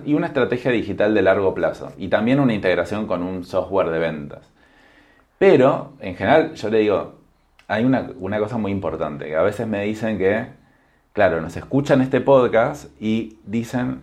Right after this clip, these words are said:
"Claro, si yo trabajo con la agencia de Dani De Feli, van a implementar todo lo que están diciendo acá".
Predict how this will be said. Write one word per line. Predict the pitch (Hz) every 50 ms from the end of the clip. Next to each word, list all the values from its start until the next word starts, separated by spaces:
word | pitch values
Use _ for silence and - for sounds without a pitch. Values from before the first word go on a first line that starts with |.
| - - - _ _ _ _
"Claro, | - - 98 92 82 78 78 80 - _ _ _ _ _ _ _ _ _
si | _ - 80
yo | - 127 117
trabajo | - 123 92 92 - - 107 92
con | 82 82
la | 82 80
agencia | - - 101 101 98 - 82 73
de | 76 76
Dani | 82 92 95 104 107
De | 107 113 113
Feli, | - 135 131 123 107 98 101 113 139 147 - - - - _ _ _ _ _ _ _ _ _ _ _ _ _ _ _ _
van | - 73 78 92 127
a | 147
implementar | 120 87 80 80 80 78 78 78 80 107 110 110 -
todo | - 110 120 113
lo | 92 78
que | 78
están | 78 - - 107 104
diciendo | 85 80 - 107 110 107 87
acá". | 73 76 90 95 - - -